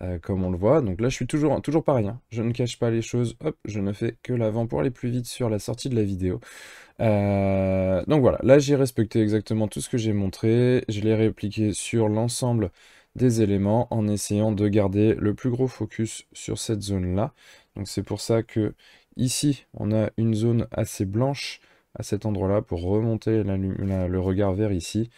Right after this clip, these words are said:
que là on a une lumière qui est plutôt descendante avec justement ces points de focus là, ici sur le, la petite, euh, avancée là, et pour recentrer le focus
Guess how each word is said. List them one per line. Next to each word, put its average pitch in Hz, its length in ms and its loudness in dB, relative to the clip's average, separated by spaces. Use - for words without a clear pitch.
que - 140 -6
là 104 340 2
on 98 160 -2
a 95 240 0
une 104 160 -2
lumière 101 360 0
qui - 160 -10
est - 40 -6
plutôt 151 320 -2
descendante 117 680 -2
avec 98 360 -2
justement 107 400 -4
ces 101 200 -6
points 113 360 -2
de 101 100 0
focus 104 480 -6
là, 123 240 -2
ici 110 300 -6
sur - 180 -8
le, 92 140 -4
la 92 200 -6
petite, - 380 -12
euh, 90 80 -2
avancée 113 440 2
là, 131 200 4
et 120 60 0
pour 120 280 -2
recentrer 110 560 -2
le 110 100 -2
focus 107 500 -4